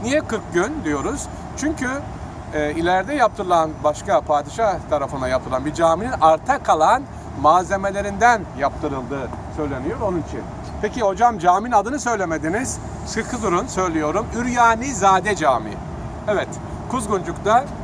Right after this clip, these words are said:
Üryanizade Camii'ndeyiz. Verdiği mesaj nedir? Boğaz'ın hemen kenarında. Devamlı zikir halinde. Hak ile birlikte olmak.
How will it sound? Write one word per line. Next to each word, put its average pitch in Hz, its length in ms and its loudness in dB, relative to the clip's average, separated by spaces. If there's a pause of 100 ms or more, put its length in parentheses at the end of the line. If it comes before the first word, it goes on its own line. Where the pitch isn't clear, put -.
(140)
Üryanizade 196 840 2 (180)
Camii'ndeyiz. 139 800 -2 (440)
Verdiği 247 300 2
mesaj 190 440 2
nedir? 170 360 -2 (280)
Boğaz'ın 170 340 2
hemen 151 240 -2
kenarında. 139 760 2 (340)
Devamlı 196 380 4
zikir 170 280 -2
halinde. 123 500 2 (580)
Hak 269 200 4
ile 190 220 -2
birlikte 156 340 -4
olmak. 117 320 0